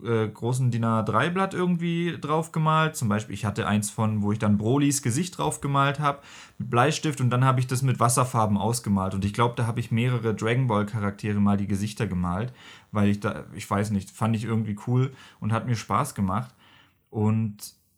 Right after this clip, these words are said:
ansonsten, ich weiß, dass ich vor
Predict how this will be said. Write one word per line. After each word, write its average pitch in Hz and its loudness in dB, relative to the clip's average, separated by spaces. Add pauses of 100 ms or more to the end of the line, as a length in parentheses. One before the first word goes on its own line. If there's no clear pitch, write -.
(340)
ansonsten, 107 -2
ich 123 -4
weiß, 131 2
dass 123 0
ich 127 -2
vor 117 2